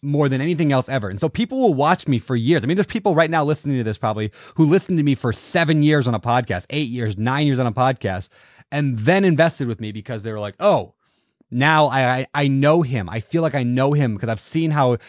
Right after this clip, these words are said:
I, I was there when his daughter was born. I was there when his son was born. Like,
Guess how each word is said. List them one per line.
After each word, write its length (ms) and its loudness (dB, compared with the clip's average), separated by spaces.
I, 220 -2
I 80 0
was 240 0
there 160 4
when 100 0
his 160 -4
daughter 380 0
was 180 0
born. 280 2
I 40 0
was 140 0
there 140 0
when 100 -4
his 140 -8
son 360 0
was 200 2
born. 300 0
Like, 120 -4